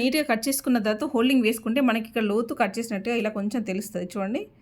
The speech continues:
ఇప్పుడు హ్యాండ్స్ పక్కన పెట్టేసుకొని ఇప్పుడు మనం ఫ్రంట్ పార్ట్ కట్ చేసుకుందాం. ఫ్రంట్ పార్ట్ కట్ చేసుకోవడానికి బ్యాక్ పార్ట్ని ఇలా క్రాస్గా వేసుకోవాలి. క్రాస్ కటింగ్ అయితే క్రాస్గా వేసుకోవాలి. ఒకవేళ మనం స్ట్రైట్ కటింగ్ చేసుకోవాలంటే ఈ బ్యాక్ పార్ట్ని లైనింగ్ పైన స్ట్రైట్గా వేసి చుట్టూ మార్కింగ్ వేసుకోవాలి. ఇక్కడ బ్యాక్ పార్ట్ దగ్గర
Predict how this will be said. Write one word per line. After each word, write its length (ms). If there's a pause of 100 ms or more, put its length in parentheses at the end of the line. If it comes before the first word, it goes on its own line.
(560)
ఇప్పుడు 200
హ్యాండ్స్ 260 (100)
పక్కన 280
పెట్టేసుకొని 560
ఇప్పుడు 200
మనం 180
ఫ్రంట్ 280
పార్ట్ 200
కట్ 160
చేసుకుందాం. 440
ఫ్రంట్ 260
పార్ట్ 260
కట్ 160
చేసుకోవడానికి 500 (120)
బ్యాక్ 220
పార్ట్ని 220
ఇలా 140
క్రాస్గా 400
వేసుకోవాలి. 420 (100)
క్రాస్ 280
కటింగ్ 280
అయితే 160
క్రాస్గా 360
వేసుకోవాలి. 400
ఒకవేళ 280
మనం 120
స్ట్రైట్ 280
కటింగ్ 280
చేసుకోవాలంటే 600 (440)
ఈ 120
బ్యాక్ 240
పార్ట్ని 300
లైనింగ్ 300
పైన 220
స్ట్రైట్గా 400
వేసి 300
చుట్టూ 260
మార్కింగ్ 340
వేసుకోవాలి. 420 (220)
ఇక్కడ 160 (140)
బ్యాక్ 180
పార్ట్ 180
దగ్గర 160